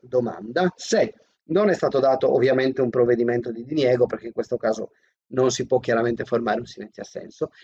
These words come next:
né è stato espresso un parere negativo da parte dell'organismo competente ad effettuare i controlli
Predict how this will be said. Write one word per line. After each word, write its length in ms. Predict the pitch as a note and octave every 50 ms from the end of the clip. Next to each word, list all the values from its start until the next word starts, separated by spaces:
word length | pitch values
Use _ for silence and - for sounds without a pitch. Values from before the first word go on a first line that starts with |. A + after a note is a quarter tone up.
| - - _ _
né 380 | - G3+ A3+ C4 C#4 C4+ B3 G#3
è 140 | - F3 D3+
stato 300 | - - E3+ E3+ - G#3+
espresso 600 | G#3+ G#3+ - G3 F#3 F3+ E3 - - - G3 F#3+
un 140 | F#3+ G3
parere 420 | F#3 - G#3 G#3 G#3+ G#3+ F3+ D#3 C#3
negativo 800 | C#3 D3+ D#3 D#3+ F#3 F#3 - - G3+ G#3+ G#3+ F#3 G#3+ G#3+ G#3+ G#3+ - - - - - _
da 240 | - F#3+ F#3 A#3 A#3
parte 380 | A#3 G#3+ F3+ D#3+ D#3 D#3 - D#3+
dell'organismo 720 | E3 F3+ F3+ G3 F3+ E3+ G#3 G#3 F#3+ D#3 C3+ D3 C#3+ C#3
competente 580 | - D#3+ E3 E3 F#3+ F#3 - F#3 D3+ C#3+ C#3+ C#3+
ad 100 | C#3 C#3
effettuare 520 | D#3 D3 - D3 - - C3 C3 B2 B2+
i 40 | A#2+
controlli 720 | - B2+ B2 A#2+ A#2+ B2+ A#2+ B2 B2 B2 D3 G3 G#3+